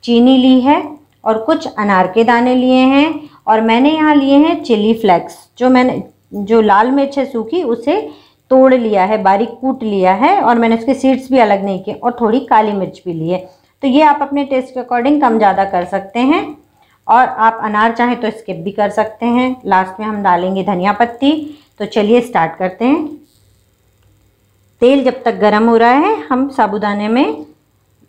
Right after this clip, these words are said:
जो सामान हमें mix करना है वो मिला लेते हैं। मैं यहाँ मिला रही हूँ सेंधा नमक।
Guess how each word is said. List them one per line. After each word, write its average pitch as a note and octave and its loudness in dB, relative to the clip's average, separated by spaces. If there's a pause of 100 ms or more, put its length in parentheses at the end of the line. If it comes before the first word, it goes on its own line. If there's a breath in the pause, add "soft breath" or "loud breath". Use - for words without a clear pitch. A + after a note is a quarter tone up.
(360)
जो A3 0
सामान G3+ -2
हमें G#3 -2
mix G3 -4
करना F#3+ 0
है A#3+ 2
वो A#3+ 0
मिला F#3 2
लेते F#3+ -4
हैं। C4 0
मैं G#3 -2
यहाँ F#3+ -2
मिला F#3 2
रही F#3+ -2
हूँ D4+ 0 (540 loud breath)
सेंधा F#3 0
नमक। F#3+ 0